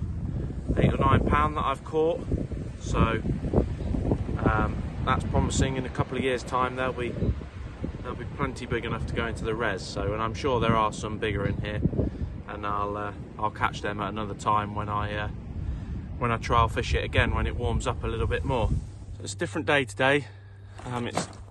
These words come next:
three days on from when I last fished it, and it's much warmer. <sighs> This one's not behaving itself. Um, this one's eleven pounds, well, eleven and a half pounds actually. So it just shows there are a few better fish in here.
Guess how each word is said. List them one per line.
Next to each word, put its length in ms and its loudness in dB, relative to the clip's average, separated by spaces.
three 260 0
days 260 2
on 160 4
from 180 -2
when 140 2
I 60 2
last 260 2
fished 280 -4
it, 140 -2
and 120 -6
it's 160 -12
much 280 -6
warmer. 380 2
<sighs> 40 -12
This 160 -14
one's 180 -10
not 140 -8
behaving 340 -6
itself. 400 -2
Um, 260 -4
this 180 2
one's 240 4
eleven 380 4
pounds, 560 0
well, 180 -8
eleven 240 -6
and 80 -4
a 40 -6
half 260 -6
pounds 260 -6
actually. 340 -8
So 160 -2
it 100 0
just 160 -2
shows 220 0
there 120 2
are 120 4
a 40 -2
few 200 -6
better 220 -2
fish 260 -8
in 80 -2
here. 180 -4